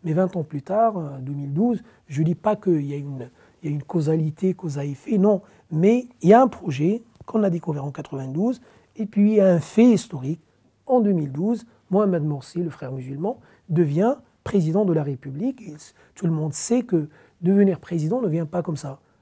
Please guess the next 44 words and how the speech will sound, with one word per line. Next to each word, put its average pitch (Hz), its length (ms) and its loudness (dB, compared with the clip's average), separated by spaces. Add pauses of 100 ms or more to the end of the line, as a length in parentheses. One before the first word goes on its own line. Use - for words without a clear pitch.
C'est - 240 -14
pas 208 120 0
quelque 190 260 -4
chose 175 320 -2
de, 156 140 0
de, 147 200 -2 (380)
voilà, 151 220 -4
surtout - 320 -6
dans 160 160 -4
une 151 160 -2
Égypte 151 320 -4
un 135 60 -10
peu, 127 440 -10 (400)
un 147 80 -16
peu 143 240 -14 (920)
très 185 320 4
hétérogène, 165 760 0
euh, 147 220 -8 (360)
religieusement, 160 960 0
culturellement, 156 720 -4
politiquement. 180 640 -4 (360)
On 196 60 0
ne 175 60 2
devient 175 280 4
pas, 165 600 -2 (440)
euh, - 80 -18
président 175 360 2
comme 160 120 -4
ça. 151 240 -14
Il 160 100 -2
y 170 60 2
a, 165 120 -4
il 160 80 -2
y 160 80 0
a, 143 180 -6
il 151 80 -4
y 147 80 -4
a, 143 80 -10
il 147 80 -6
y 156 60 -4
a - 20 -4
un 165 100 -2
autre 220 240 -4
exemple, 156 500 0